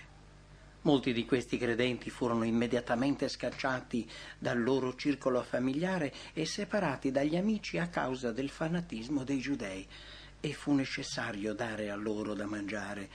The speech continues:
e un posto per dormire. La Bibbia dichiara che non v'era alcun bisognoso fra loro e spiega come le varie necessità fossero appagate. I credenti che possedevano denaro e proprietà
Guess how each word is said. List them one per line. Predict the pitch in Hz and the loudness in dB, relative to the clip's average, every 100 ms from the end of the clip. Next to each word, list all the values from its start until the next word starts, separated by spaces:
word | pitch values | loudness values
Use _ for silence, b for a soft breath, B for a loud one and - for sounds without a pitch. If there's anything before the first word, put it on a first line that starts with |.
| B B - | B B -10
e | 123 | -6
un | 117 101 | -6 -6
posto | 117 101 - 107 | -6 -6 -8 -10
per | - 98 | -8 -8
dormire. | 98 98 98 - - - - - - - - - - B B B | -8 -8 -8 -8 -10 -14 -16 -20 -20 -20 -20 -20 -20 B B B
La | 190 | 4
Bibbia | 254 254 143 | 8 8 6
dichiara | 123 143 113 98 110 160 202 - B B | 2 0 0 0 0 0 0 -10 B B
che | - 262 | 0 4
non | 247 240 | 6 6
v'era | 247 277 240 | 6 4 4
alcun | 208 208 - 269 233 | 2 0 2 6 6
bisognoso | 226 202 185 131 120 120 | 6 4 6 6 4 2
fra | 117 135 | 2 4
loro | 113 110 110 110 107 - B B | 4 6 6 6 2 -4 B B
e | 233 | 0
spiega | - 294 285 240 226 | 4 8 8 8 4
come | - 262 233 | 4 6 6
le | 214 | 6
varie | 240 254 214 | 4 2 4
necessità | 190 190 - 202 - 196 247 196 | 4 2 0 -2 -2 0 2 2
fossero | 139 131 120 123 117 | 2 -2 -2 -2 -4
appagate. | 117 123 107 - - - - - B B B B B B B | -4 -4 -4 -4 -8 -12 -14 -16 B B B B B B B
I | - | -4
credenti | - 151 151 156 147 147 | 2 6 6 6 4 2
che | 147 | 2
possedevano | 143 143 - 139 135 156 139 139 | 2 0 2 0 2 4 4 4
denaro | 139 135 165 151 139 | 4 4 4 4 4
e | 131 | 2
proprietà | - 143 143 143 147 139 139 190 220 | -2 2 2 4 2 2 2 0 0